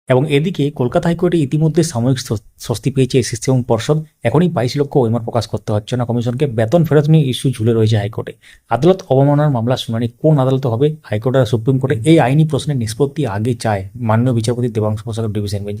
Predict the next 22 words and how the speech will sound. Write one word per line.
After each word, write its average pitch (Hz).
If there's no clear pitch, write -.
কিন্তু 143
সেই 156
সিদ্ধান্ত 135
এখন 127
ঝুলে 107
রইল। 98
হাইকোর্টের 196
নির্দেশে 160
যদি 147
সুপ্রিম 139
কোর্ট 147
কোনো 143
পরিবর্তন 123
করে, 107
তবে 123
আদালত 127
অবমাননার 120
মামলা 120
সর্বোচ্চ 117
আদালত 117
হওয়া 107
উচিত। 117